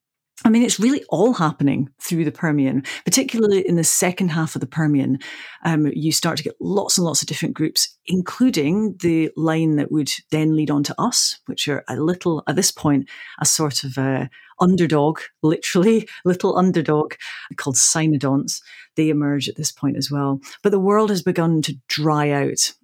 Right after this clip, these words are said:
It's very arid, um, in the center of this supercontinent.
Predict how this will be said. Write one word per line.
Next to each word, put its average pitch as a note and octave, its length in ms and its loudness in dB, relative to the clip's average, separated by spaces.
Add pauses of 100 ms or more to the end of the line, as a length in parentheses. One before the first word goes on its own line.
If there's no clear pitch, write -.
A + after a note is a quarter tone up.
It's E3 200 -4
very E3 280 0 (100)
arid, D3+ 440 0 (260)
um, C#3 280 0
in C#3+ 140 0
the D3 60 0
center D3+ 540 0
of C3 160 -4
this - 280 0
supercontinent. C#3 800 -4